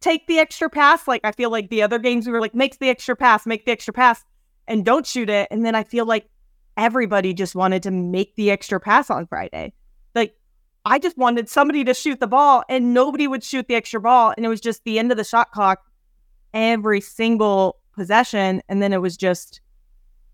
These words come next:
terrible shot after terrible shot. Or when it was a good shot, just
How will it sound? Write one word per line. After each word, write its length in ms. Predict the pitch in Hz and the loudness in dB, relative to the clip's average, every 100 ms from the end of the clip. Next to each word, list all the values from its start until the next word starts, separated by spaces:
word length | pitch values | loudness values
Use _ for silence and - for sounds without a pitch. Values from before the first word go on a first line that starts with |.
| _ _ _ _ _ | _ _ _ _ _
terrible 400 | - 202 196 185 | -8 -2 -2 -2
shot 320 | - 196 165 - | 0 2 0 -2
after 500 | 185 156 180 175 - _ _ _ | -4 -2 -2 -2 -6 _ _ _
terrible 340 | - 208 185 185 | -2 0 0 -2
shot. 340 | 220 214 196 | 2 4 4
Or 300 | 269 294 196 _ | 4 2 0 _
when 220 | 233 294 311 | _ 0 0
it 120 | 226 | 4
was 200 | 285 359 | 4 4
a 80 | 277 | 2
good 200 | 262 254 | 0 2
shot, 380 | 247 226 226 - _ _ _ _ _ _ - | 2 4 2 -2 _ _ _ _ _ _ -8
just 220 | 214 | -8